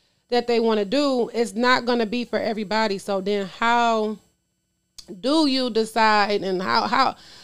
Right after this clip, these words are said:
I mean, how do the players, or where would the endorsement deals or things like that come in. So then maybe it start to be a hater situation, I guess, if I, if I'm gonna be frank. Um,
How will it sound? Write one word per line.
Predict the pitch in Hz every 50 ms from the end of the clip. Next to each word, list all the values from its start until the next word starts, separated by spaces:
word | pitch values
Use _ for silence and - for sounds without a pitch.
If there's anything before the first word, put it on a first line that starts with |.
| - - -
I | -
mean, | 277 277 277 240
how | 240 294 311 320
do | 262 311
the | 247 269
players, | 269 - - 285 277 269 262 254 240
or | 240 220 208
where | 196 208 220 247 269 269
would | 254 247 247 233 240
the | - 233 226
endorsement | 220 214 202 214 226 226 226 - 233 220 208 208
deals | 190 220 214 208 208 208 196 185
or | 185 - 196 196 196 196 196 190 185 180 180 175 - _ _ _ _ _ _ _ -
things | 262 262 262 254 233
like | 202 226 208 208 208
that | - 208 190 196
come | - 220 208 214 214
in. | 208 202 196
So | - - 196 190
then | 190 208 262 311 311 294 277
maybe | 254 240 226 220 220 214
it | 208 208 202 190
start | - - 214 208 202 196 -
to | - 202 190
be | 165 208 208 208 196 196 190 185 180 175 175 - _ _ _ _ _ _ _ _ _ _ _ _ _ _ _ _ _ _ _ _ _ _ _ _ _ _ _ _ _ _ _ _ _ _ _ _ _ -
a | 190 180
hater | 151 151 202 233 233 196 175 160
situation, | - - 170 - 180 170 160 156 151 - 170 165
I | 160 151
guess, | 151 165 156 151 151 -
if | 170 175 156
I, | 170 170 165 165 - - -
if | 190 180
I'm | 180 185 180
gonna | 170 180 170 165
be | 160 165 165
frank. | - - 185 180 165 156 147 - _ -
Um, | 196 190 180 175 170 170 165 165 160 160 160 156 160